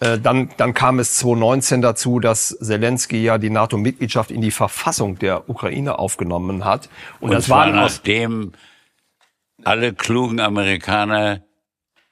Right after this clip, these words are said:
Speaker 2: die geostrategisch, wie zum Beispiel Brzezinski,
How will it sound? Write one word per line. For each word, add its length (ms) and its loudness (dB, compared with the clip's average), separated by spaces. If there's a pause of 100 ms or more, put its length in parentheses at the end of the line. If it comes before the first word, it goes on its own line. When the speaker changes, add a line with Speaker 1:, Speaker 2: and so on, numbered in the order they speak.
(540)
Speaker 2:
die 200 -4
geostrategisch, 1120 -2 (220)
wie 120 -4
zum 140 -4
Beispiel 320 -2
Brzezinski, 760 -4